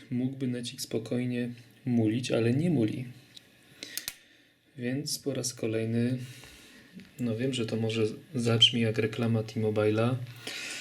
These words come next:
ale ja, słuchajcie, jestem naprawdę zadowolony. Cały czas L T E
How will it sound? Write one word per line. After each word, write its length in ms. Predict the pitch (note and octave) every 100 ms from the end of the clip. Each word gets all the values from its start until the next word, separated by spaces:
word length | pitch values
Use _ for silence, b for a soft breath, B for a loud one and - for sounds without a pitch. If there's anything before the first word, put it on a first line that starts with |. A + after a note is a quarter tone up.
| B -
ale 220 | B2 A2+ A2+
ja, 120 | A2+
słuchajcie, 460 | - A#2 A#2 -
jestem 420 | A2+ A2 - A2+ A2+ B B B B B B B B - -
naprawdę 640 | A2+ A2 - A2 G#2+ A2 G#2+ B B B B B B - -
zadowolony. 840 | - A#2 A2 G#2+ G#2+ G#2+ A2 G2 G2 B B B -
Cały 320 | - A2+ A2+
czas 300 | - G#2+ -
L 200 | B2 A2+
T 140 | A2+ G#2+
E 180 | G#2+